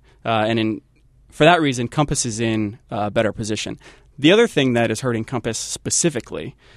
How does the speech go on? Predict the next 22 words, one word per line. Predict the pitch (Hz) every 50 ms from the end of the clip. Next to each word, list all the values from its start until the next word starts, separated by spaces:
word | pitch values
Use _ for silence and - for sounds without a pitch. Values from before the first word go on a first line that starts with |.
| - _ -
uh, | - 113 110 110 107 107 101
is | 113 110 113
that | 120 117 113 -
not | 131 151 160
only | 175 180 175
do | 156 147 135 123
they | 120
have | 117 107 117 _ _ -
a | 127
mild | 117 113 110 113 113 113 104
winter, | 104 110 127 127 - - 101 107 104 - _ - - - _ -
but | 123 117 -
they | 139
had | 147 170
a | 165
tornado | 139 - - - 147 135 123 123 131 135 123 110 104 107
hit | 101 107 113 107 107 - 107
their | 113 110 107 107
largest | 104 104 104 104 101 104 101 - -
mine | 104 101 107 107 101 - 107
in | 110 104 104
Canada. | - - 120 117 117 113 110 107 - -